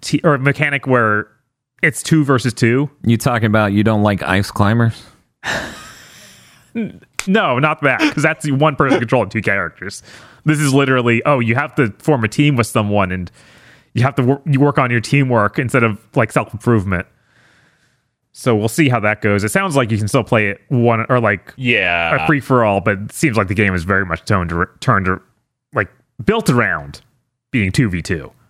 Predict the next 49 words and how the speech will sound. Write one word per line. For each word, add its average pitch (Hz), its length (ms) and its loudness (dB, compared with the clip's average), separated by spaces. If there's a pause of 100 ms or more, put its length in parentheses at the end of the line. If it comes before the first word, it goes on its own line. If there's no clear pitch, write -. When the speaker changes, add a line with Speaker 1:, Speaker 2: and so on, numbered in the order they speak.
(720)
Speaker 3:
Yeah, 92 360 0
they, 90 200 -2
they 90 180 -2
wanted 82 340 -4 (220)
that 78 220 -2
also. 82 520 -2
One, 160 400 -2 (360)
one 180 180 0
thing 175 180 0
that's 147 180 -6
slightly 120 680 -2
different 107 420 -4
from, 101 160 -4
like, 87 400 -4
like 92 240 -2
a 82 60 -4
Smash, 87 580 -4
I 104 160 -2
kind 143 300 -4
of 147 80 -6
like 139 180 0
how 156 120 -4
your, 113 320 -2 (100)
your 120 140 2
damage 113 520 -2
percents 151 380 -4
are 135 80 2
just 131 260 -8
below 117 240 2
your 113 180 2
model 98 320 2
at 95 60 -2
all 92 220 0
times. - 640 -8 (100)
Speaker 1:
Yeah, 165 320 2
the 143 140 2
arrow 143 260 2
follows 127 420 2
you 120 140 4
around 110 360 2
with 104 140 -2
your 110 60 0
damage 98 340 -2
percent 92 320 -2
on 87 180 -2
it, - 200 -6
so 107 100 -4
that's 120 240 0
neat. 95 340 -2